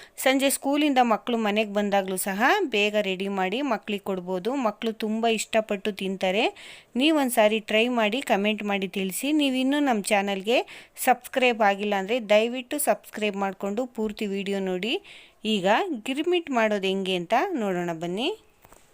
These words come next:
ಮೊದಲು ನಾನು ಸ್ಟವ್ ಆನ್ ಮಾಡಿ ಒಂದು ಚಿಕ್ಕ ಕಡಾಯಿ ಇಟ್ಟಿದ್ದೀನಿ.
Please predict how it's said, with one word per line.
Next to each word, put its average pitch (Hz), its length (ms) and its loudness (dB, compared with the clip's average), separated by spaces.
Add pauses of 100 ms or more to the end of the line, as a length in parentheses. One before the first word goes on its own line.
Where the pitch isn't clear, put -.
(540)
ಮೊದಲು 226 320 -8
ನಾನು 220 320 -6 (260)
ಸ್ಟವ್ 240 320 -4
ಆನ್ 233 180 -4
ಮಾಡಿ 214 280 -4 (380)
ಒಂದು 262 180 -12
ಚಿಕ್ಕ 285 360 -10
ಕಡಾಯಿ 220 400 -4
ಇಟ್ಟಿದ್ದೀನಿ. 214 520 -8